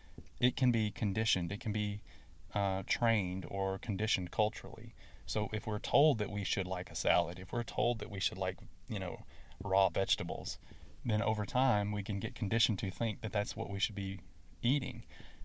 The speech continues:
But if we go by just taste, you know, typically high-fat, high-protein foods have a better taste than just vegetables. Again, we're excluding sugary, carbohydrate-rich foods because,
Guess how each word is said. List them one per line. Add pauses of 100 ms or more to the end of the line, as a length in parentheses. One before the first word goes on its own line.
(100)
But
if
we
go
by
just
taste, (260)
you
know, (960)
typically (200)
high-fat,
high-protein
foods (440)
have
a
better
taste (320)
than
just
vegetables. (560)
Again,
we're
excluding (120)
sugary,
carbohydrate-rich
foods
because,